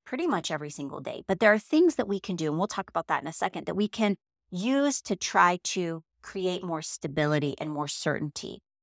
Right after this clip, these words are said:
But questions that often come up in this space are things like,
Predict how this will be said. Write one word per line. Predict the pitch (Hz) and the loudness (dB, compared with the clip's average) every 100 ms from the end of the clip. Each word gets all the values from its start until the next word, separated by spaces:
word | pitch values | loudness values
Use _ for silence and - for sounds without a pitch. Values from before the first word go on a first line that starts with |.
| _ _ | _ _
But | 214 | 2
questions | - 294 294 311 285 | 6 6 6 6 6
that | 254 | 8
often | 180 180 - 180 | 10 10 8 -2
come | - 180 | -2 2
up | 160 - | 2 2
in | 156 | -2
this | 151 - | -2 -2
space | - 233 214 190 | 2 2 2 6
are | 170 160 160 - _ _ - | 8 8 4 -2 _ _ 2
things | 202 185 | 2 4
like, | 180 165 - | 4 2 0